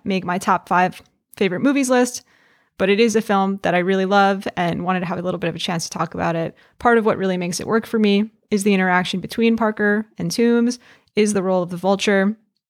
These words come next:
When they're in the car and Toomes is driving and he's looking in the rearview mirror at Peter, the tension is just so palpable. And then when Liz leaves the car and they kind of have that face down and Toomes threatens him, it's,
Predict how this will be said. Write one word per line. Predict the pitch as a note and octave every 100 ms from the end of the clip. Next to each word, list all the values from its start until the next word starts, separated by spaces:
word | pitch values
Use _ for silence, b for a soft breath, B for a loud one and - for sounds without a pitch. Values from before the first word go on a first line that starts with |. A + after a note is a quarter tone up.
| _ -
When | A3
they're | G#3+
in | A3
the |
car | G#3+ G#3 G3
and | F#3
Toomes | F#3+ F#3 E3+
is | E3
driving | - D#3+ D#3+ D#3+ E3 E3 -
and | E3+ E3
he's | F3 F3
looking | E3+ E3+ E3+ E3 -
in | F3
the | E3
rearview | E3+ E3 F3 E3+
mirror | E3 E3 D#3+ E3 E3
at | - - -
Peter, | - E3+ E3 D#3+ E3 b b b b
the | G#3
tension | - - - A#3+ A#3+ - F3 D#3+
is | - F3 -
just | - E3+
so | - F#3+ F#3+
palpable. | F3+ D#3+ E3 D#3+ D#3+ D#3 D#3+ - b b b -
And | F#3+
then | G3 F#3+ F#3+ F#3+
when | G3+
Liz | G3 G3
leaves | G3 F#3+
the | G3
car | - F3 F3 E3+ E3+ F#3 _ -
and | F3+ E3 D#3+
they | E3+ E3
kind | - F#3+
of | E3+
have | F3 E3+
that | E3+ D#3 - _ _ _ _ _
face | - G#3 F#3+ -
down | F3+ E3+ E3 D#3+ E3 _ _ _ _
and | F#3 F3
Toomes | - F3+ E3+
threatens | - E3+ - E3+ -
him, | E3+ D#3+ -
it's, | - G3 -